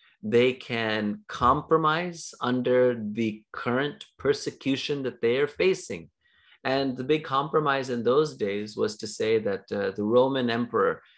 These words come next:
he is the true king. And, "Okay, fine, I, I don't believe in this other king. Uh, I submit," whether it be the Jewish persecution or Roman persecution. Compromise was a very powerful temptation for the people.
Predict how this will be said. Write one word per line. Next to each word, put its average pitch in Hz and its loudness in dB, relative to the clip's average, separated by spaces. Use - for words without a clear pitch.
he 135 -4
is 107 -2
the 107 -2
true 107 0
king. 95 -4
And, 82 -8
"Okay, 113 -2
fine, 101 -2
I, 98 -2
I 104 0
don't 113 2
believe 113 0
in 104 -2
this 98 -4
other 92 -2
king. 80 -8
Uh, 90 -8
I 92 -4
submit," 87 -6
whether 101 2
it 101 0
be 107 2
the 92 2
Jewish 131 0
persecution 131 -2
or 107 2
Roman 135 4
persecution. 95 -8
Compromise 156 0
was 127 2
a 98 -4
very 107 2
powerful 123 -2
temptation 113 -4
for 104 -6
the 95 -6
people. - -12